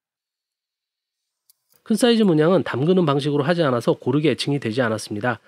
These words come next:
큰 사이즈의 문양 등을 에칭하신다면 에칭 용액에 담가서 하는 전기 에칭을 하셔야 합니다.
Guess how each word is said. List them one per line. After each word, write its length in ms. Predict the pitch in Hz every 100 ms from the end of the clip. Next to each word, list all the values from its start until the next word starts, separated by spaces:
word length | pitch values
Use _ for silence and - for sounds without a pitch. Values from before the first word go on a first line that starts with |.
| _ _ _
큰 160 | 214
사이즈의 380 | 220 220 208 196
문양 320 | 147 117 160
등을 240 | 151 156 127
에칭하신다면 800 | 95 - 156 127 120 120 165 101 _
에칭 300 | 110 110 165
용액에 260 | 147 139 165
담가서 500 | 160 - 139 156 151
하는 200 | 143 180
전기 240 | - 117
에칭을 260 | 147 - 135
하셔야 220 | 120 110
합니다. 320 | 95 98 104